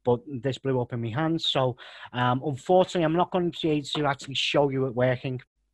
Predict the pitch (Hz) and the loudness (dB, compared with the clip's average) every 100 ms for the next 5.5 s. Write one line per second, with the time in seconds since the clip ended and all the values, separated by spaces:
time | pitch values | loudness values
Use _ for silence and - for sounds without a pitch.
0 | 113 117 131 - - - 117 - 147 - | -4 -2 -2 -4 -20 -4 -4 2 2 2
1 | 123 127 - 113 120 - 123 117 104 107 | -4 -4 -4 -4 -4 -2 -2 -2 -4 -10
2 | 101 117 131 123 127 - 123 110 120 127 | -2 0 0 -4 -8 -4 -4 -2 0 0
3 | 117 110 - - 131 127 110 107 - - | -2 -6 -8 -6 -2 -2 -2 -6 -20 -14
4 | - 127 127 123 120 123 123 131 113 113 | 0 0 0 -2 2 2 0 -4 -2 -2
5 | 113 143 147 147 | 0 0 0 -2